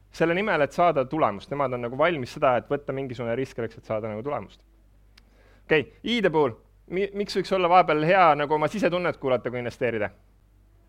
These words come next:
Ei tulnud mitte ühtegi mõtet. Jah, väga hästi öeldud, et ongi nagu vahepeal, äh,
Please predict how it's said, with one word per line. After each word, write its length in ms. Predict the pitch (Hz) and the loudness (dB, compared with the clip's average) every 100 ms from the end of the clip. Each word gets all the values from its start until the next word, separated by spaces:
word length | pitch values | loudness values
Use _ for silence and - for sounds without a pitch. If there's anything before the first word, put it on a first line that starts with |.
| _ _ _ _ _ _ _ _ _ _ _ - _ _ _ - | _ _ _ _ _ _ _ _ _ _ _ -20 _ _ _ -8
Ei 120 | - 165 | 0 2
tulnud 160 | 208 | 4
mitte 160 | 180 214 | 2 -2
ühtegi 260 | 247 190 185 | 0 0 2
mõtet. 360 | 196 147 - - _ - - - - _ _ 370 - - _ 320 320 - - 233 233 226 214 214 - - - - - - - - - - - | 2 2 -2 -20 _ -20 -20 -20 -20 _ _ -20 -20 -20 _ -20 -20 -20 -20 -20 -20 -20 -20 -20 -20 -20 -18 -18 -18 -20 -20 -20 -20 -12 -2
Jah, 200 | 143 202 - _ - - | 0 0 -6 _ -20 -4
väga 220 | 139 160 | 0 2
hästi 180 | 165 202 | 0 -2
öeldud, 220 | 208 117 - - | -4 -6 -10 -8
et 120 | 175 | -4
ongi 200 | 190 156 | -2 -2
nagu 140 | 135 | 2
vahepeal, 400 | 175 196 151 151 | 2 4 4 4
äh, 140 | 143 | 8